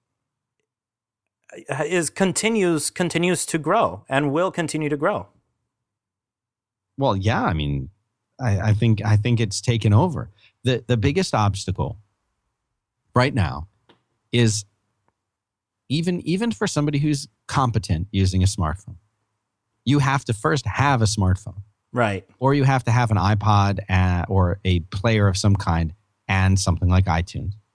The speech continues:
Speaker 2: You have to have that, first of all. Second, you have to know that podcasts exist.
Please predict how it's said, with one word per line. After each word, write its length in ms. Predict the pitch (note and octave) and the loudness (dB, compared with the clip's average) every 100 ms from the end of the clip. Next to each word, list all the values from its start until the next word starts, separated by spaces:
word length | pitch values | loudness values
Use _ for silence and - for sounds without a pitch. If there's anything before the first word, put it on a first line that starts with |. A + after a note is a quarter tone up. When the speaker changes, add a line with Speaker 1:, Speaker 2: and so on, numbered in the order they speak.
| _ _ | _ _
Speaker 2:
You 80 | B2+ | 0
have 140 | C#3+ | 2
to 60 | A#2 | 0
have 400 | G2+ C#3 C3+ G#2+ | 0 2 2 0
that, 260 | F2 B1+ G2 _ | -2 -4 -10 _
first 260 | A#2 G#2 - | 0 0 -2
of 80 | - | -14
all. 160 | F#2 _ _ _ _ _ _ _ _ _ | -18 _ _ _ _ _ _ _ _ _
Second, 560 | - - D#3 F#3 A2+ A2 - _ - | -6 -2 -2 0 -2 -2 -10 _ 0
you 120 | B2+ | 2
have 280 | B2 C3 - | 2 0 2
to 80 | |
know 500 | A2+ A#2 D3 A2 G#2+ - _ _ _ | 2 4 4 4 2 -2 _ _ _
that 200 | G#2+ B2 | -4 -4
podcasts 600 | - G2 E2+ - G2 G#2 C#3 | 2 2 2 -2 -2 0 -4
exist. 540 | C#3+ - E2+ - | -4 -4 -4 -4